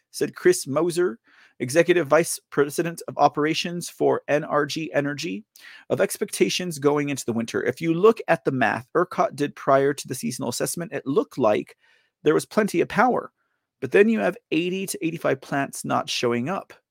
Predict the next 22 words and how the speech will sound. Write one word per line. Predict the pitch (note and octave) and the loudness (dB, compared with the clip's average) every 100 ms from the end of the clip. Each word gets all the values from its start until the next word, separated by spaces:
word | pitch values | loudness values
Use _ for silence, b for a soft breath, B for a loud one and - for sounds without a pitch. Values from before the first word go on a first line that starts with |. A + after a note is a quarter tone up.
| - | -2
It | D#3+ - | -2 -2
was | D3 D3+ D3 - | 0 2 2 -4
a | C#3 B2+ | -4 -4
failure | - - A#3 G3 A#2 A2 A2 - | -8 0 2 2 0 -2 -2 -4
of | A#2+ | -4
imagination. | B2+ A#2 G#2+ A2+ D3+ G3 - - B2+ _ _ _ _ _ b b b b b | -2 -2 -2 -4 -6 -4 -8 -12 -20 _ _ _ _ _ b b b b b
As | D3+ C#3+ | 0 2
for | D3+ | -2
Hegar's | C3 A#3 C#4 E3 C3 A2+ | -2 -4 2 4 2 0
legislation, | A2 A#2+ - B2+ - C#3+ | -4 -4 -4 -2 -2 -2
it | C3+ - | -2 -2
has | D#3 D3 | -4 -4
proved | - - A3 G#3 | -4 -4 -4 -4
even | - F3+ E3+ | -4 -4 -2
more | D#3+ D#3 - | -2 -4 -6
toothless | - B3+ - A3 - - | -2 -2 0 -4 -4 -2
than | D#3+ D#3+ - | 0 0 -2
it | D3+ | -2
appeared | C#3 C3 - E3+ E3 D#3+ | -2 -4 -2 0 0 -2
at | C3+ C3+ | -2 -4
the | - | -6
time. | - - D3 C3 - - | -12 -10 -2 -2 -4 -14